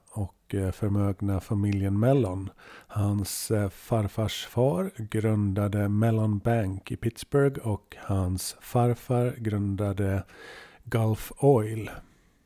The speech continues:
Efter utbildning i internationella relationer och ekonomi och finans så arbetade han tolv år på olika civila tjänstemannapositioner på Capitol Hill,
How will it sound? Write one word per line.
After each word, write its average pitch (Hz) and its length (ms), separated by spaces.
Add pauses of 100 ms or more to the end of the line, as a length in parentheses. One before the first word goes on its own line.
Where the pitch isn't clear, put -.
(160)
Efter 110 300
utbildning 110 600
i 113 380
internationella 113 760
relationer 117 840
och 120 220
ekonomi 120 640
och 123 80
finans 113 580
så 101 300
arbetade 101 500
han 101 240
tolv 131 340
år 139 160
på 139 160
olika 120 560 (380)
civila 117 540
tjänstemannapositioner 120 1700
på 117 340
Capitol 107 440
Hill, 131 420